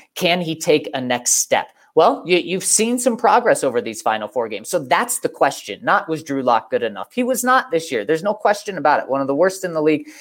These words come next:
Can he take that next step is the biggest question. And then a reason to believe he could take that next step, if you wanna believe that, is Ryan, the seven to two touchdown to interception ratio over the final four games. If he were to do that over the course of the season,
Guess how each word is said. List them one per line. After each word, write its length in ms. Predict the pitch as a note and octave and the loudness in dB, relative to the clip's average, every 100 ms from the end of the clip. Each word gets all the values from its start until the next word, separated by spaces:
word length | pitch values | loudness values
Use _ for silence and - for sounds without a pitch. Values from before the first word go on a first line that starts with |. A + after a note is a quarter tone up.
| - | -10
Can 180 | - G#3+ | 0 0
he 80 | G#3+ | 2
take 220 | G#3+ F#3+ | 0 2
that 200 | E3+ - | 2 2
next 200 | D3+ D3 | -2 -4
step 380 | - C#3+ B2+ _ - _ | 0 0 0 _ -20 _
is 180 | - C3+ | -2 -2
the 60 | B2 | 2
biggest 360 | C3+ C3+ C#3+ | 0 2 -2
question. 400 | - B2+ - C3+ - | 0 0 0 -6 -2
And 160 | D#3+ E3+ | 2 4
then 200 | D#3 - _ - | 2 0 _ -2
a 80 | D3 | 0
reason 460 | D3 A#3+ A3+ F3+ D3 | 2 2 4 2 0
to 80 | D#3+ | 2
believe 360 | E3+ G#3 G3+ | 4 2 0
he 100 | G#3 | -6
could 280 | - F#4+ F#4+ | -4 -4 -2
take 240 | D3+ C#3 | -2 0
that 180 | B2+ A2+ | 0 0
next 220 | A#2+ A#2 | -2 -4
step, 220 | - C3 C#3+ | 0 0 0
if 120 | C3+ | -6
you 80 | C#3 | -4
wanna 180 | C#3+ C3 | -2 -2
believe 300 | D3+ A3+ E3 | -2 0 4
that, 220 | C#3 - | 4 2
is 160 | D3 | -2
Ryan, 260 | D3 F3+ C#3+ | 2 2 2
the 60 | A2+ | 0
seven 340 | - G3 A3+ | 2 2 0
to 100 | G#3+ | -6
two 200 | - F#3+ | -6 -8
touchdown 520 | F#3 F3 E3 - D3+ | -2 -2 0 0 2
to 120 | C#3+ C3+ | 2 0
interception 520 | C3+ C3 C3+ - C3 | -4 0 -2 -2 0
ratio 380 | A#2 A2+ B2 A2+ | 0 2 2 4
over 180 | A#2+ A#2 | 2 0
the 100 | A2+ | 0
final 300 | B2 A#2+ A#2 | 0 0 -2
four 220 | B2 A2+ | -2 -2
games. 300 | A2 G#2+ F#2+ - | -2 -6 -8 -18
If 100 | - | -8
he 120 | G#3 | -2
were 120 | B3 | 0
to 80 | E3 | 0
do 200 | C#3 E3+ | 0 4
that 260 | D#3 D#3+ D#3 | 4 4 2
over 180 | C#3 D3 | -2 -2
the 80 | |
course 280 | C#3 C#3+ C#3 | 0 2 0
of 80 | G#2 | -4
the 40 | |
season, 480 | G2+ - E3 F3+ A3+ | -10 -6 -4 -4 -4